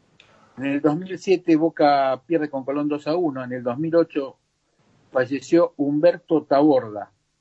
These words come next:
En el dos mil doce, eh, Boca empata con Merlo uno a uno en la semifinal de la Copa Argentina,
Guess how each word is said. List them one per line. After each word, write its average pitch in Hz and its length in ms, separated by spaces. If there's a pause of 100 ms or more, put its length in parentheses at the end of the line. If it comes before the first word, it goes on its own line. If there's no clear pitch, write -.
(340)
En 127 160
el 127 140
dos 139 120
mil 165 220
doce, 170 400 (1160)
eh, 127 260
Boca 165 240
empata 156 380
con 139 160
Merlo 156 240
uno 151 200
a 147 60
uno 175 240
en 147 80
la 127 80
semifinal 147 560
de 143 60
la 135 120
Copa 151 220
Argentina, 180 600